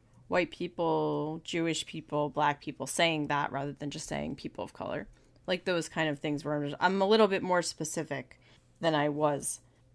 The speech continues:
It's interesting to me to see Odo, um, a white character, telling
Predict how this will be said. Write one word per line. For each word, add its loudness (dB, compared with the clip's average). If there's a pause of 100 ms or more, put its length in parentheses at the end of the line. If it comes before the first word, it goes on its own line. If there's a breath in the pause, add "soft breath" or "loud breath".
It's 0
interesting 2
to -4
me 0
to -8
see -4 (360)
Odo, 4 (460)
um, -2 (560)
a 0
white -4
character, -4 (680 soft breath)
telling 0